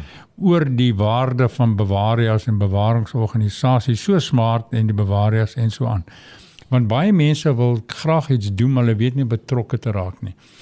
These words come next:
Waar kan mense julle kontak as hulle betrokke wil raak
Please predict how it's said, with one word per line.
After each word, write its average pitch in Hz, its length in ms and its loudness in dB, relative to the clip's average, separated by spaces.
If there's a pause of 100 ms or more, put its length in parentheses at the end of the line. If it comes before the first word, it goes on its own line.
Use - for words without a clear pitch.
(540)
Waar 139 320 0
kan 196 160 2
mense 151 400 2
julle 123 220 2
kontak 117 500 -2
as 110 160 -2
hulle 107 80 0
betrokke 104 540 -2
wil 101 180 0
raak 98 220 -2